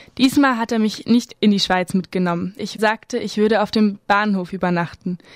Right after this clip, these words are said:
mich von Brot ernähren und überhaupt, ich habe keinen Hunger. Nur sehen möchte ich ihn vor dem Hintergrund des Sees,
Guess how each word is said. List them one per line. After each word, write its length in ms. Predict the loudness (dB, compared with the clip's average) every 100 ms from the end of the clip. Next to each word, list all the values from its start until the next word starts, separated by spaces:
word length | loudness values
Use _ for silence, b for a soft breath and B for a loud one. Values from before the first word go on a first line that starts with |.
| B
mich 180 | 0 2
von 180 | 2 2
Brot 240 | 2 0
ernähren 440 | 2 0 0 0 0
und 160 | 0
überhaupt, 580 | 2 2 2 0 -2 -16 -10
ich 200 | -6 0
habe 200 | 0 0
keinen 280 | 0 2 2
Hunger. 320 | 2 0 -6 -10 _ _ B B B B
Nur 140 | 0 2
sehen 300 | 2 4 4
möchte 260 | 0 -4
ich 120 | -4
ihn 240 | 2 2 2
vor 200 | 0 0
dem 120 | 2
Hintergrund 520 | 2 2 0 0 0
des 160 | 0 -2
Sees, 400 | -2 -2 -6